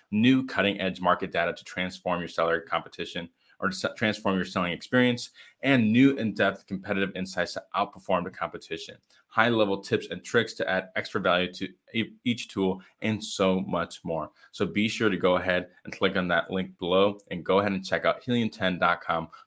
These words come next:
forward slash launch, and you won't find this information anywhere else. So be sure to tune in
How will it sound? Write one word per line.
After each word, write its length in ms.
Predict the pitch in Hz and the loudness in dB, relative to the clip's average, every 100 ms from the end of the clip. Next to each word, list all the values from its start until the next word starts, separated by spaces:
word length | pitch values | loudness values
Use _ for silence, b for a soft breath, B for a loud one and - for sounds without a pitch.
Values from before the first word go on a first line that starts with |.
| _ | _
forward 240 | 101 92 | 2 2
slash 340 | 92 82 - | 0 -2 -2
launch, 380 | 90 101 98 - b b | 2 4 4 0 b b
and 140 | 98 87 | -6 -6
you 120 | 82 | -2
won't 280 | 90 110 - | 0 0 2
find 180 | 95 | 2
this 140 | 92 92 | 2 -6
information 580 | 87 85 85 - 82 - - | -8 -6 -6 -6 -8 -12 -10
anywhere 360 | 90 85 82 76 | -6 -2 -2 -2
else. 240 | - - | -4 -6
So 100 | 90 | -8
be 200 | 80 117 | -2 -2
sure 220 | - 104 | 0 -2
to 40 | 95 | -2
tune 220 | - 92 | -4 -4
in 220 | 80 80 | -4 -8